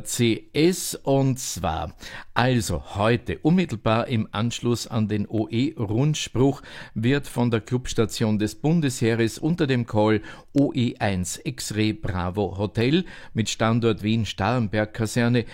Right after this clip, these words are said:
wieder ein Reichweitentest durchgeführt. Wir erhoffen uns dadurch, dass noch mehr Young Ladies und Old Men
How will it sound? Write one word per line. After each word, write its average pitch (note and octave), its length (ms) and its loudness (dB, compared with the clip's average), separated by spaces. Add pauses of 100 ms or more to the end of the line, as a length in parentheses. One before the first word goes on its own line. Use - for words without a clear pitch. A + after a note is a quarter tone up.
(160)
wieder A#2+ 220 0
ein B2 160 2
Reichweitentest F#2+ 1300 -4
durchgeführt. B2+ 680 2 (480)
Wir D#3 300 2
erhoffen C#3 600 0
uns C#3+ 240 -2
dadurch, C#3 380 0
dass B2 300 0
noch C3 320 2
mehr C3+ 200 2
Young A2 360 2
Ladies A#2 420 0
und G#2 160 -2
Old G#2+ 240 -2
Men C#3 340 2